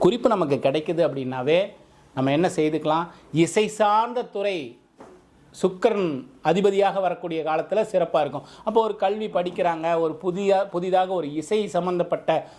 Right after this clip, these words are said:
ஒரு விஷயத்தை உருவாக்குறாங்க, இப்படியெல்லாம் இருந்ததுன்னா இந்த சுக்கிரன் அதிபதியாக வரக்கூடிய காலத்தை சரியா பயன்படுத்திக்கிட்டோம்னா நன்மையான விஷயங்கள் எல்லாம் நடக்கும்.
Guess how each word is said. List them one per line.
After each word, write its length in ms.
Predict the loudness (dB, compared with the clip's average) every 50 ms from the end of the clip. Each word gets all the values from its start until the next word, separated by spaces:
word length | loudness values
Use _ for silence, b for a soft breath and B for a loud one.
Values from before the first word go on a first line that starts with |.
| B B 0
ஒரு 100 | 2 2 2 2
விஷயத்தை 360 | 0 2 2 2 2 2 0 0 0 -2
உருவாக்குறாங்க, 580 | 0 2 2 2 2 2 0 -2 -4 -2 -2 -4 -4
இப்படியெல்லாம் 360 | -4 -2 -2 0 2 2 2 2
இருந்ததுன்னா 280 | 0 -2 -2 -2 0 0 0
இந்த 200 | -2 0 0 0 0 0
சுக்கிரன் 400 | -2 -6 -2 0 0 0 2 0 0 0
அதிபதியாக 560 | 0 -2 -2 0 2 4 4 4 2 0 0
வரக்கூடிய 340 | -2 -2 -2 -4 -6 -6 -4 -2
காலத்தை 300 | -2 -2 -2 -2 -4 -6 -6 -6
சரியா 260 | -2 0 2 4 4 2 0 -2 -6 -10 -18 b b b b b b b _ 2
பயன்படுத்திக்கிட்டோம்னா 720 | 2 2 2 2 0 0 0 -2 -4 -2 -2 -2 0 0 -2
நன்மையான 400 | -2 -2 -2 -2 -2 -2 -2 -2 -4 -4
விஷயங்கள் 340 | -4 -4 -4 0 0 2 2
எல்லாம் 300 | 4 2 2 2 0 -2 -6 -10 -8 -6 -2
நடக்கும். 480 | 0 0 -2 -2 -2 -4 -4 -4 -4